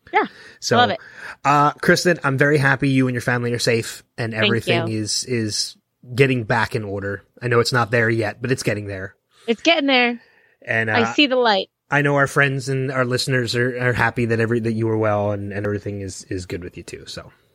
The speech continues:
Speaker 1: Thank you. Appreciate it.
Speaker 2: Uh, but I think that's gonna wrap it up for,
Speaker 1: Yeah, man.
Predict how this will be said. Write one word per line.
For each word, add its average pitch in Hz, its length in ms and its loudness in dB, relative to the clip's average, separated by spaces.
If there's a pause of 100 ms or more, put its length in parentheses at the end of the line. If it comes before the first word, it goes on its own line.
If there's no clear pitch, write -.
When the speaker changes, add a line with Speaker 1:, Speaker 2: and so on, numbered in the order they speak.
Speaker 1:
Thank - 260 -2
you. - 280 -8 (300)
Appreciate 151 360 -2
it. 82 120 -2 (220)
Speaker 2:
Uh, 123 320 2
but 127 200 0
I 127 40 -2
think 185 200 -4
that's 196 200 -2
gonna 220 180 0
wrap 175 260 -2
it 156 80 -2
up - 380 -8
for, 151 400 2
Speaker 1:
Yeah, 151 80 6
man. 214 260 2